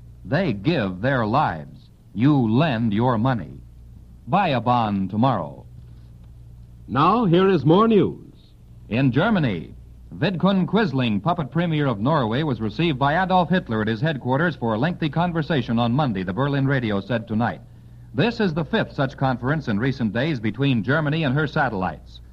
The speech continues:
Speaker 1: Stockholm. Unless Germany makes a satisfactory reply to a request for an explanation of the reported attack by a German merchantman on the Swedish submarine Draken,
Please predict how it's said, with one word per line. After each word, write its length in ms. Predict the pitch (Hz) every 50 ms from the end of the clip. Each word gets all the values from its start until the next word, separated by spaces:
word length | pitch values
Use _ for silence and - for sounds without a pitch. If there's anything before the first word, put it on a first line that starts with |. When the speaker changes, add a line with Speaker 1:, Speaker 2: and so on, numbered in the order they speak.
| - - - - - - - -
Speaker 1:
Stockholm. 800 | - - - 165 226 226 - 165 147 120 101 87 78 71 65 - - - - - - -
Unless 340 | - 95 113 151 220 214 -
Germany 380 | - 123 175 226 226 185 160 143
makes 220 | 160 165 - -
a 60 | 120
satisfactory 760 | - - 180 196 185 - - - 170 165 160 - 151 147 143
reply 480 | 139 135 120 135 - 160 190 - 120 107
to 80 | 101 113
a 40 | 113
request 480 | 117 117 117 110 - 151 165 165 - -
for 140 | - 131 131
an 60 | 135
explanation 640 | 165 175 - - - 147 165 185 180 139 139 120 110
of 80 | 101
the 60 | 101
reported 440 | 107 110 107 104 - 151 165 151 139
attack 360 | 131 117 - 165 170 160 -
by 160 | - 113 113 113
a 80 | 107
German 360 | 95 95 135 160 160 139 123
merchantman 560 | 117 156 185 - - 120 101 104 117 135 156 143
on 80 | 120
the 80 | 117 110
Swedish 380 | - - 151 165 156 147 131
submarine 560 | - - 160 147 139 135 139 139 131 120 107 90
Draken, 560 | 117 139 170 156 - - 101 117 147 151